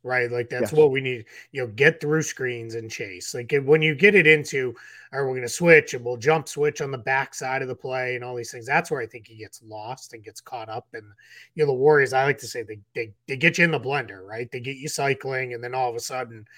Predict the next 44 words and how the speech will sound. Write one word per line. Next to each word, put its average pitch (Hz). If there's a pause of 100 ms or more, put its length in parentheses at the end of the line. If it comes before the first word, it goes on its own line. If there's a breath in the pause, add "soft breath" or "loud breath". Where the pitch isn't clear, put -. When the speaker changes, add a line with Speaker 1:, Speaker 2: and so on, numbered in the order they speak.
(160 loud breath)
Speaker 1:
somebody's 151
wide 123
open 123
just 117
'cause 113
it's 107
so 110
hard 120
to 104
keep 110
up 139
with 107 (360 loud breath)
all 139
the 120
stuff. 160
But -
if 147
it 147
is 131
just 170
chase 165
your 147
guy, 131 (420)
then, 156
like, 139 (200)
"All 135
right, 208 (180)
I'm 147
gonna 165
chase 151
my 143
guy." 139 (320 loud breath)
And 185
then, 175
of 139
course, 185
you 135
know, 117 (220)
A 139
D, 131 (220)
you 135
know, 123
is 113
just, 113